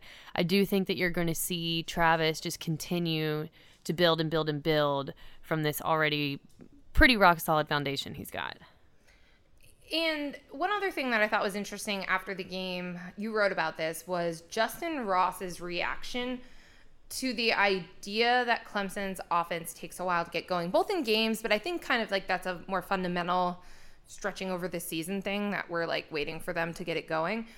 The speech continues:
Speaker 2: What did he say, and what kind of prompted that reaction? Because he was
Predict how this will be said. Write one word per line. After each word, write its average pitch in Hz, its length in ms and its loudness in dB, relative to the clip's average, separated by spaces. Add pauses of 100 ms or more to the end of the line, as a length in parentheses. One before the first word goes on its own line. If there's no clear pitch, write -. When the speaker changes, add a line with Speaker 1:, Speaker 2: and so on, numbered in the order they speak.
(320)
Speaker 2:
What 294 400 -2
did 453 140 4
he 427 160 0
say, 233 500 4
and 208 240 0
what - 100 -18
kind - 180 -2
of 240 140 -4
prompted 196 760 2 (560)
that 208 280 8
reaction? 180 480 0
Because 214 340 0
he 330 240 0
was 453 140 2